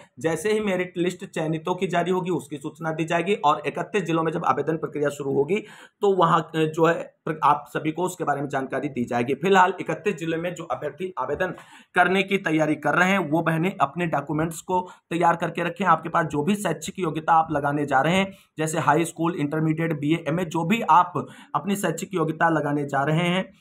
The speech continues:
वो उसके सारे डॉक्यूमेंट्स आपके पास होने चाहिए। इसके साथ साथ जाति और निवास प्रमाण पत्र आपके पास लेटेस्ट होना चाहिए। अगर आपके पास पुराना है, तो तीन वर्ष से अवधि का,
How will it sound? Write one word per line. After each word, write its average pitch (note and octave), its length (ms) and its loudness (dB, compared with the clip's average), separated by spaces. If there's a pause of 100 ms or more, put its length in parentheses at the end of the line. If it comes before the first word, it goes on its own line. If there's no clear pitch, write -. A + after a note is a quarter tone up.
(220)
वो E3 180 0
उसके G3+ 260 0
सारे G3 320 4
डॉक्यूमेंट्स D#3 520 0
आपके D3 220 -2
पास C#3+ 280 0
होने D#3+ 180 -2
चाहिए। F3 220 0
इसके D3+ 280 -6
साथ D3 180 0
साथ C#3+ 160 -2
जाति C#3+ 600 4 (180)
और C#3+ 140 -2
निवास C#3+ 360 2
प्रमाण D#3 240 4
पत्र D#3 380 -4
आपके C#3+ 240 -2
पास - 240 0
लेटेस्ट C3 460 -4
होना D#3 200 2
चाहिए। E3+ 400 0 (180)
अगर D3+ 160 0
आपके D#3+ 240 4
पास D#3 260 -2
पुराना C#3 280 0
है, F#3+ 120 2
तो G3+ 120 -8
तीन C#3+ 220 -4
वर्ष C#3 240 -2
से D#3 160 -10
अवधि D3+ 240 0
का, E3+ 200 -2